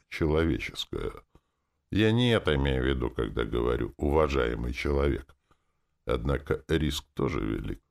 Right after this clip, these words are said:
Ведь если ты не имеешь кодов доступа к тому же, например, уцелевшему искусственному интеллекту боевого корабля какого-либо из государств, то достаточно сильно рискуешь, пытаясь к нему подобраться.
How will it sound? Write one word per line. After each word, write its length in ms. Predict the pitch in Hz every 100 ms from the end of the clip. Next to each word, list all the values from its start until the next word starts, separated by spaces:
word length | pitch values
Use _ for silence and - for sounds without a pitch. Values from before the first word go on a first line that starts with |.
| _
Ведь 200 | 90 104
если 260 | 175 147 135
ты 140 | 143
не 240 | 135 123 123
имеешь 280 | 123 117
кодов 440 | - 117 101 95 80
доступа 500 | 71 62 - 64 87
к 80 | -
тому 300 | 85 87 69
же, 120 | 65
например, 520 | 64 62 69 71 60
уцелевшему 760 | 58 - 78 58 - - 57
искусственному 800 | 60 - - - - 52 60 64
интеллекту 640 | 67 71 - 58 - - 52
боевого 560 | 60 73 65 60 55
корабля 500 | - 62 64 69 62
какого-либо 800 | 53 55 - 50 53 50 57 58
из 140 | 55 58
государств, 720 | 58 - 64 55 - - - _ _ _ _ _ _ -
то 200 | - 123
достаточно 760 | 165 - 127 117 139 - 143
сильно 360 | 143 127 120 120
рискуешь, 640 | 127 135 - 104 95 -
пытаясь 400 | - 123 107 73
к 140 | 65 -
нему 240 | 73 53
подобраться. 800 | - 55 71 73 64 53 - 50